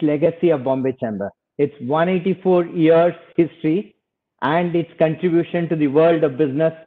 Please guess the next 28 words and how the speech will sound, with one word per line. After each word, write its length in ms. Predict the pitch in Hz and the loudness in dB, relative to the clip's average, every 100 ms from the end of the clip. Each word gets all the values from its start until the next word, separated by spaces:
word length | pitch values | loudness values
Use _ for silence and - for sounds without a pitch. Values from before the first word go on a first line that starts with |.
| - | -8
and 180 | 147 143 | -6 -4
society 480 | 147 135 143 139 143 | -6 -4 -4 -2 -4
at 120 | 110 | -2
large. 240 | 113 92 - _ _ _ _ _ _ _ - | -6 -6 -10 _ _ _ _ _ _ _ -2
We 100 | 151 | 0
may 240 | 170 170 - | 0 0 2
say 160 | 202 | 2
that 240 | 156 143 139 | 2 -2 0
B 140 | 175 | 0
C 140 | 185 180 | -2 -2
C 120 | 190 | 0
I 100 | 165 | 0
acted 480 | 170 143 147 - 180 | 0 -2 -2 -2 -2
as 100 | 160 147 | 0 -2
a 60 | |
catalyst 540 | 143 147 151 170 196 - _ _ _ - | -4 -6 -4 -2 -2 -6 _ _ _ -4
for 160 | 151 - | -4 0
corporates 640 | 165 170 170 156 101 - _ _ _ _ - | 2 2 0 -4 -4 -10 _ _ _ _ -2
to 100 | 160 | -2
pool 340 | 151 185 202 | 2 4 4
resources 640 | 165 160 156 175 165 185 165 | 2 -2 0 -2 0 -2 -4
in 140 | 165 131 | -4 -2
driving 420 | 143 151 160 160 | 0 0 -2 -4
positive 520 | 151 143 135 - 143 | -2 -2 -4 -6 -6
changes. 380 | 143 113 95 101 _ _ _ _ _ _ _ - | -4 -6 -8 -14 _ _ _ _ _ _ _ -6
In 120 | 147 | 0
the 140 | 151 143 | 0 2
vast 420 | 170 190 185 | 4 2 -2